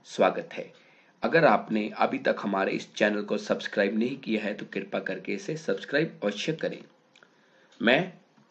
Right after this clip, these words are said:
ब्रिजराज कंप्यूटर टीचर। आज हम सब्जेक्ट कंप्यूटर साइंस क्लास प्लस वन चैप्टर थ्री कांस्टेंट वेरिएबल्स and data types में इस चैप्टर के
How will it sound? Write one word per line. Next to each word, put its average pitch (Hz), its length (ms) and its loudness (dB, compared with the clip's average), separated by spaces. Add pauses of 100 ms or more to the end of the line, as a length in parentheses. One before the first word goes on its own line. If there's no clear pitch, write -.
(720)
ब्रिजराज 123 500 6 (180)
कंप्यूटर 104 440 0
टीचर। 135 400 -2 (760)
आज 160 280 6
हम 180 140 4
सब्जेक्ट - 440 0
कंप्यूटर 113 320 -2
साइंस 107 440 -4 (1080)
क्लास 120 340 10
प्लस 101 240 2
वन 135 200 2 (1200)
चैप्टर 170 320 6
थ्री 117 180 0 (680)
कांस्टेंट 160 560 4 (200)
वेरिएबल्स 110 680 6 (200)
and 135 340 4 (200)
data 120 280 6
types 107 300 4
में 107 200 -2 (560)
इस 156 220 0
चैप्टर - 420 4
के 98 220 -4